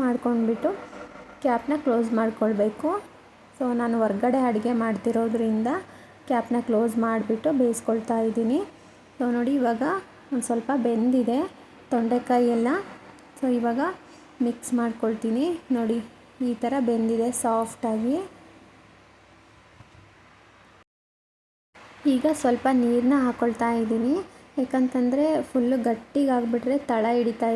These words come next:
ಇರುತ್ತೆ. So ಹಾಗಾಗಿ ಸ್ವಲ್ಪ ನೀರನ್ನ ಹಾಕ್ಕೊಳ್ತಾ ಇದ್ದೀನಿ. ನೀರನ್ನ ಹಾಕ್ಕೊಳ್ಳೋದ್ರಿಂದ ಗ್ರೇವಿ ಥರ ಚೆನ್ನಾಗಾಗುತ್ತೆ ಪಲ್ಯ. So ಅನ್ನಕ್ಕೂ ಕೂಡ ಊಟ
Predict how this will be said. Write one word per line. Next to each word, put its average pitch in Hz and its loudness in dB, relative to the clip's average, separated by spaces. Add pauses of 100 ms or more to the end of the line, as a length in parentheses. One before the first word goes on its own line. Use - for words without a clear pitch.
ಇರುತ್ತೆ. 226 -2 (460)
So 269 0 (100)
ಹಾಗಾಗಿ 254 0
ಸ್ವಲ್ಪ 240 -2 (140)
ನೀರನ್ನ 233 2
ಹಾಕ್ಕೊಳ್ತಾ 240 -2 (120)
ಇದ್ದೀನಿ. 233 0 (300)
ನೀರನ್ನ 262 4
ಹಾಕ್ಕೊಳ್ಳೋದ್ರಿಂದ 240 0 (200)
ಗ್ರೇವಿ 247 2
ಥರ 240 2 (240)
ಚೆನ್ನಾಗಾಗುತ್ತೆ 233 0 (140)
ಪಲ್ಯ. 226 0 (720)
So 247 -4 (180)
ಅನ್ನಕ್ಕೂ 254 0 (100)
ಕೂಡ 254 2 (160)
ಊಟ 240 -4